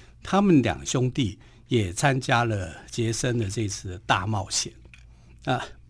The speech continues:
冒险结束以后呢，哇，没事做了。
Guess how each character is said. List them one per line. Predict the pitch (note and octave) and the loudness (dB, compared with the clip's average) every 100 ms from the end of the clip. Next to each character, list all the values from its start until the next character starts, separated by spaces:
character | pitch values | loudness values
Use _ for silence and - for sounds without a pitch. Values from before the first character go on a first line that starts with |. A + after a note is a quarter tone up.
| - | -2
冒 | E3 | 2
险 | D#3 B2 | 2 0
结 | G#2 A2 | -4 -4
束 | A2 C3+ | -4 -4
以 | F#2 | -4
后 | G#2 A#2+ | -4 -4
呢， | A2+ G#2+ - - - - | -4 -6 -10 -20 -20 -6
哇， | G2 C#3+ - - | -2 -2 -6 -8
没 | - G2+ | -2 0
事 | A2+ - | 0 -2
做 | A2+ - C3 F#2 | -2 2 2 0
了。 | - | -10